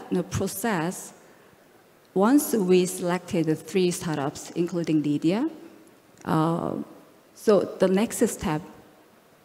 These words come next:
preparing the pilot, was very smooth because we already had the cross-functional teams were there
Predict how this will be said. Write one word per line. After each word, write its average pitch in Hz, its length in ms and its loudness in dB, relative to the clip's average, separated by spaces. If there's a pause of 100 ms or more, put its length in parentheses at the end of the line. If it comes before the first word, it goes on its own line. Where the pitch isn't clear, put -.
(260)
preparing 175 560 4
the 151 100 0
pilot, 160 500 -2 (760)
was 165 540 -2 (140)
very 202 200 4
smooth 202 380 -4 (560)
because 208 420 6 (380)
we 214 180 2
already 233 300 0
had 170 340 -2
the 160 140 -2 (560)
cross-functional 180 720 4
teams 156 480 -4
were 156 140 0
there 151 460 -2